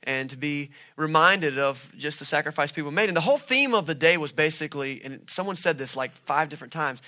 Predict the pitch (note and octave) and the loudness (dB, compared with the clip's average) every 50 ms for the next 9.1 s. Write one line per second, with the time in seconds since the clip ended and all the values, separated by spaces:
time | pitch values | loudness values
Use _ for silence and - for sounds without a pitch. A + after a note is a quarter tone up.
0 | - - - F#3 G3 G3+ F#3+ G#3+ G#3 F#3 D3+ B2 C#3+ F3 F#3 F3+ F3 D#3+ D3 C#3+ | -12 -6 0 4 4 4 4 4 2 0 0 2 2 2 2 2 2 2 2 2
1 | B2+ D3+ F#3+ G3+ F3+ D#3+ D3 - - - - - - - - _ - E3+ E3 G3+ | 0 0 2 2 2 2 0 -2 -8 -16 -20 -20 -20 -20 -12 _ -6 -2 -2 -2
2 | F#3 - F#3+ D#3+ D3+ D3+ D3+ D#3 D#3+ C#3+ C3+ B2 A#2 A2+ A2+ A2 - - - - | -2 -2 -4 -6 -4 -2 -2 -2 -2 -4 -6 -6 -6 -6 -6 -8 -8 -10 -14 -18
3 | - - - _ _ _ _ _ _ _ _ _ _ _ _ _ _ _ _ _ | -18 -20 -20 _ _ _ _ _ _ _ _ _ _ _ _ _ _ _ _ _
4 | - F#3+ A#3 C#4 C#4 C4 B3 A3+ - G#3 F3+ G3 E3+ - D#3+ C3+ D#3 E3 F3+ - | 2 2 2 2 2 0 -2 -2 -2 -4 -6 -6 -8 -8 -4 -2 -2 -2 -2 -4
5 | - - - - _ _ _ _ _ _ _ _ _ _ _ _ _ - D4 D4 | -10 -16 -20 -20 _ _ _ _ _ _ _ _ _ _ _ _ _ -6 -4 -4
6 | E3+ E3 - - A3 A3+ A#3 - - G#3 A3+ A#3+ B3+ A3+ F3+ F3+ D#3 D#3 - E3 | -4 -2 0 2 4 4 2 2 -2 -6 -6 -6 -6 -4 -4 -4 -4 -4 -4 -2
7 | E3 D#3 D3+ D3+ D3 - - - - _ _ _ _ _ - D#3+ F#3 G#3+ A#3 A3+ | -2 0 0 -2 -4 -10 -18 -20 -20 _ _ _ _ _ -4 -2 0 0 0 0
8 | G#3+ F#3 D#3+ D#3 E3+ E3+ F3 F3 E3+ - D3 - - - F#3+ F#3+ F3 D3+ C#3 C#3 | 0 0 0 0 0 0 -2 -4 -8 -12 -16 -16 -14 -10 -8 -6 -4 -4 -4 -6
9 | C3+ C3 | -8 -10